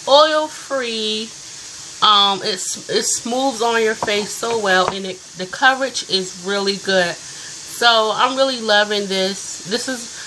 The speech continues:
this is my all-time favorite. I really started using it about three months ago. This is my all-time favorite foundation that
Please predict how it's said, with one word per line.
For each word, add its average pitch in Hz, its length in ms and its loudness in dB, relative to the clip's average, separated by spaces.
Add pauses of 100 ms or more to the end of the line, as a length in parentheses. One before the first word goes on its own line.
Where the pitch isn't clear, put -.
(140)
this 254 160 -6
is 277 60 -2
my 269 80 6
all-time 226 440 4
favorite. 185 580 0
I 190 80 0
really 214 240 0
started 220 320 2
using 190 240 -4
it 196 40 -4
about 180 300 2
three 190 240 -6
months 180 260 -4
ago. 214 320 0 (380)
This 220 260 0
is 247 80 -6
my 226 100 2
all-time 196 500 0
favorite 226 540 -2
foundation 190 840 -2
that 175 380 0